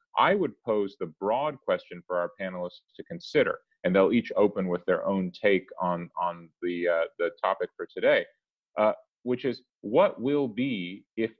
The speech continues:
any, the U S and Russian roles in the post-crisis global order? Will they have the capacity? Will they have the desire? What will be their strategic goals?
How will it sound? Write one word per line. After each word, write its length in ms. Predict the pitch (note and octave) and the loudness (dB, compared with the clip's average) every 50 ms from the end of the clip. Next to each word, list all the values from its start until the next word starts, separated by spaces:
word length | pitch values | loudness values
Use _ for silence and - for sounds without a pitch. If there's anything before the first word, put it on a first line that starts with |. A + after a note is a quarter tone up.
| _ _ | _ _
any, 400 | D#3+ G3 G3 B2 F2 D#2 D#2 - _ _ _ _ _ _ _ F#2 | -2 -2 -2 -2 -4 -8 -12 -18 _ _ _ _ _ _ _ -6
the 140 | F#2+ G#2 | -4 -4
U 280 | G2+ G#2 A#2 B2+ B2 A#2 | -2 0 0 2 4 4
S 260 | A2 A2+ - - - _ - | 4 2 0 -4 -12 _ -8
and 160 | G2+ G2 F#2 | -6 -2 0
Russian 400 | G#2 G#2+ G#2+ - - - F#2+ F#2 | 2 2 2 0 -2 -8 -8 -2
roles 520 | F#2 F#2+ G2+ G2 F#2 F2+ F2 F2 F2 - - _ _ _ _ _ _ | 0 2 2 2 2 0 -2 -6 -8 -12 -18 _ _ _ _ _ _
in 220 | A2 G#2+ G#2+ G#2 F#2+ | -4 -2 -2 0 -2
the 100 | G2+ F#2+ | -2 -4
post-crisis 1040 | - - - G#2+ G2+ G2 G2 - - - - F2 E2+ E2+ - - E2+ E2 - - - _ - | -4 -2 0 0 0 0 -2 -6 -6 0 2 2 2 2 0 -2 -6 -6 -6 -8 -14 _ 0
global 360 | G2 F#2+ F2 E2 E2+ E2+ D#2 - | 2 2 2 2 0 -4 -4 -2
order? 340 | D#2+ E2+ D#2+ - - - - _ _ _ _ _ - | 0 0 0 0 -4 -10 -18 _ _ _ _ _ -2
Will 180 | F#2+ A2 A2+ G2 | 2 4 4 6
they 180 | G2 G2 F#2 F#2 | 6 4 4 2
have 240 | G2 F#2 F2 D2+ | 0 -2 -2 -2
the 80 | - D#2 | -6 -10
capacity? 840 | - F#2 - - - C#3+ C#3+ D3 D3+ - - D3+ D3+ D#3+ D3+ D3+ - _ | -10 -10 -12 -6 -2 0 0 0 0 -2 -6 -8 -8 -8 -8 -10 -12 _
Will 220 | F#2 G2 G2+ F#2+ | 0 0 2 2
they 140 | F2 F2+ F2+ | 2 0 0
have 280 | - F#2+ F#2 F2 - - | 0 -2 -4 -4 -4 -8
the 60 | D#2+ | -8
desire? 720 | D#2 F2 F2 E2+ E2+ A2 A2 A#2+ A#2 A#2+ A#2+ A#2+ A#2 - | -8 -6 -6 -2 0 2 2 2 2 2 0 -2 -2 -4
What 260 | - G2 G#2+ B2+ F#2+ G#2 | -2 2 2 2 2 2
will 120 | A#2 G#2 | -2 -4
be 180 | F#2 G#2+ G#2 F#2+ | -4 -4 -4 0
their 200 | G2 F#2 F2+ - | 0 0 0 -2
strategic 720 | - - - E2+ - - - C3 B2 G#2 A#2 A2+ A2 G#2+ | -6 -12 -20 -20 -16 -8 -6 -4 -4 -4 -6 -8 -6 -2
goals? 420 | F#2+ F#2+ F#2+ F#2 F2+ F2+ F2 - | 0 2 2 4 2 0 -2 -6